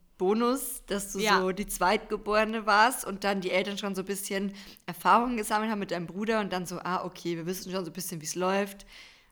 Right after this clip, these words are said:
Speaker 2: Ja, könnte ich mir auch gut vorstellen, vor allem, weil ich ja dann auch, ähm, öfter mit dem Freundeskreis meines Bruders unterwegs war und dann war's natürlich auch angenehm, weil mein Bruder war ja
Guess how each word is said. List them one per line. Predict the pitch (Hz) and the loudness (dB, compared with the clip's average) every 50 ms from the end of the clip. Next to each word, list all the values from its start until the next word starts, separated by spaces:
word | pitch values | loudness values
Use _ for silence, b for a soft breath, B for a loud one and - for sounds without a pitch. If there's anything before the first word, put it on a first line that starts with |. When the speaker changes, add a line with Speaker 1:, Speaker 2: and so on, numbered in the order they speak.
| B | B
Speaker 2:
Ja, | - 233 240 220 180 - - - - | -2 2 4 4 4 2 -2 -16 -12
könnte | - 240 233 233 233 233 | -6 -4 -2 -2 -2 -4
ich | - - | -6 -6
mir | 220 180 - | -4 -2 -2
auch | 208 220 214 | -2 -4 -4
gut | - 214 196 | -8 -14 -14
vorstellen, | - - - 190 185 190 190 - - 214 214 226 | -14 -8 -6 -4 -4 -4 -4 -6 -8 -8 -8 -8
vor | 220 214 208 - | -8 -8 -8 -4
allem, | - 190 196 208 208 | -4 -4 -4 -4 -6
weil | 214 - | -6 -8
ich | - - - | -8 -10 -12
ja | 202 | -10
dann | 202 196 190 190 - | -8 -8 -8 -6 -6
auch, | - 185 185 185 185 190 185 - | -6 -4 -4 -4 -4 -6 -8 -10
ähm, | - 190 185 185 180 180 175 175 175 _ B B B B B B B B B B | -12 -12 -10 -10 -10 -10 -12 -14 -16 _ B B B B B B B B B B
öfter | - 220 220 - - - 240 | -2 -2 -2 -2 -4 -2 -2
mit | 226 220 220 - | -2 -2 -4 -6
dem | 185 | -14
Freundeskreis | - - - 208 208 220 226 220 - - - 202 190 190 202 196 - | -14 -8 -4 -2 -2 -2 -2 -6 -10 -10 -4 -2 -2 -2 -2 -4 -8
meines | 190 185 190 190 - | -10 -10 -12 -12 -16
Bruders | - 202 214 247 285 294 269 262 262 269 | -14 -10 -6 -4 -2 0 0 -2 -2 -4
unterwegs | - 226 262 247 262 247 220 226 240 262 262 - - | -4 -6 -4 -4 -4 -4 -2 -2 -4 -4 -4 -6 -6
war | 262 180 | -4 -4
und | 214 | -4
dann | 208 196 185 175 | -4 -4 -2 0
war's | 170 190 - - | 0 0 0 -2
natürlich | 220 - - 196 185 185 | -8 -6 -6 -6 -6 -8
auch | 175 - | -8 -6
angenehm, | 190 208 214 226 208 196 196 190 | -4 -2 -2 -2 -2 -4 -2 -2
weil | 185 190 | -2 0
mein | 190 185 196 | 0 -2 -4
Bruder | 185 180 202 202 214 196 185 | -4 -4 0 2 2 4 4
war | 196 185 | 4 4
ja | 180 180 180 175 175 | 6 8 8 6 6